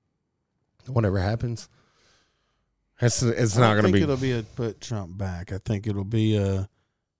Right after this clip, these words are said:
Speaker 2: uh, but I do
Speaker 1: keep
Speaker 2: I,
Speaker 1: Trump.
Speaker 2: yeah, it'll, I think it'll be a keep Trump, but I think it'll be, um, a lot of backlash because they've, they fucking spoon-fed this
Speaker 1: Bullshit.
Speaker 2: Biden won it,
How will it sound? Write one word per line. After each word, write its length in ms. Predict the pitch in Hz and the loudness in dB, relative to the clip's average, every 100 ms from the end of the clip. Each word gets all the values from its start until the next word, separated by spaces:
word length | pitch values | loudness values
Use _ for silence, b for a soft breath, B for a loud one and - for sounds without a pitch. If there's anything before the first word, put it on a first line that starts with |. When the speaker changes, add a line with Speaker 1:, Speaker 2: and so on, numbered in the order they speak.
| _ _ - | _ _ -8
Speaker 2:
uh, 120 | 123 | -2
but 240 | 120 120 | 2 2
I 60 | 107 | 0
do 180 | 104 123 | -6 0
Speaker 1:
keep 240 | 117 104 | 2 2
Speaker 2:
I, 40 | - | 2
Speaker 1:
Trump. 340 | 110 110 113 _ _ _ _ - | 2 2 -2 _ _ _ _ -2
Speaker 2:
yeah, 200 | 131 120 | 2 2
it'll, 460 | 110 117 110 110 101 - | 2 2 4 2 -2 -10
I 120 | 107 | -6
think 220 | 110 120 117 | -2 -2 -2
it'll 100 | 113 | -2
be 140 | 113 | -2
a 40 | 101 | -4
keep 280 | - 123 | -6 -8
Trump, 260 | - 110 98 | -6 -6 -4
but 100 | 104 | -4
I 80 | 101 | -4
think 200 | - 110 | -4 -2
it'll 120 | 110 | -2
be, 420 | 101 107 107 104 101 | 0 0 0 0 -2
um, 300 | 92 90 92 _ _ _ _ _ _ _ _ _ _ _ _ - | -2 -4 -10 _ _ _ _ _ _ _ _ _ _ _ _ -14
a 40 | |
lot 180 | 95 98 | -8 -6
of 60 | 104 | -4
backlash 680 | 110 131 175 185 90 87 - | -4 -6 -8 -8 -8 -10 -14
because 320 | - 104 95 | -8 -6 -4
they've, 320 | 98 113 127 - _ | -2 -2 -4 -8 _
they 140 | 113 | -14
fucking 680 | 131 - 143 - 139 131 120 92 | -14 -8 -8 -6 -6 -4 -6 -10
spoon-fed 1000 | - - 131 143 147 139 127 123 120 117 | -14 -6 -2 0 -2 -2 0 0 -2 -4
this 500 | 110 107 - - - _ _ _ _ | -4 -4 -6 -12 -14 _ _ _ _
Speaker 1:
Bullshit. 640 | 95 98 95 92 101 98 107 _ - | -8 -6 -4 -6 -8 -10 -12 _ -14
Speaker 2:
Biden 400 | 101 107 123 123 | -4 2 4 6
won 200 | 127 123 | 6 6
it, 180 | 120 | 2